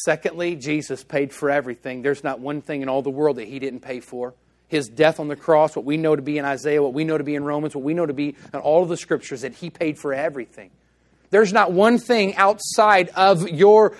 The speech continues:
outside of God's realm that he didn't pay for. And I told them that. And they're, you're thinking, "I don't know if Jesus paid for C D H.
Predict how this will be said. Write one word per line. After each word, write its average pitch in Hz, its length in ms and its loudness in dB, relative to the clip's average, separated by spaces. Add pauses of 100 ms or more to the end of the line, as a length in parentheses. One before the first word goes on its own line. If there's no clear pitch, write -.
outside 202 420 4
of 160 160 0
God's 175 380 4
realm 175 460 0
that 160 100 -2
he 190 260 -6
didn't 165 260 2
pay 143 200 -8
for. 117 240 -12
And 117 60 -8
I 113 40 -10
told 135 240 -8
them 110 140 -16
that. 101 220 -16
And 117 80 -16
they're, 120 140 -10 (1160)
you're 170 200 0
thinking, 226 420 2
"I 233 120 8
don't 302 140 6
know 269 120 10
if 208 80 4
Jesus 226 360 4
paid 269 300 4
for 233 80 4
C 262 260 4
D 226 160 6
H. 247 640 4